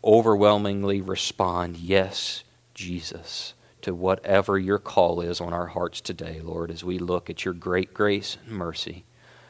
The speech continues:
and beauty for ashes. And it's in your name we pray. Amen.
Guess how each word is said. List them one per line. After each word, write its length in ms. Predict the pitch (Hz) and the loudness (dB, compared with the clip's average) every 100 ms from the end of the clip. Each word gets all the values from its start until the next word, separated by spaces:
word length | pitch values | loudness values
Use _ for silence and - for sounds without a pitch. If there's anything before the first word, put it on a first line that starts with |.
| - _ _ _ _ - | -20 _ _ _ _ -12
and 140 | 87 | -10
beauty 300 | 80 82 78 | -8 -8 -8
for 240 | 82 - 80 | -12 -10 -10
ashes. 420 | 80 - 85 - | -10 -10 -10 -12
And 100 | 82 | -16
it's 140 | 82 | -12
in 80 | 82 | -10
your 120 | 82 | -8
name 180 | 82 80 | -8 -8
we 100 | 82 | -12
pray. 360 | - - 76 - _ - | -12 -14 -14 -16 _ -18
Amen. 460 | 82 76 85 85 | -14 -6 -2 -2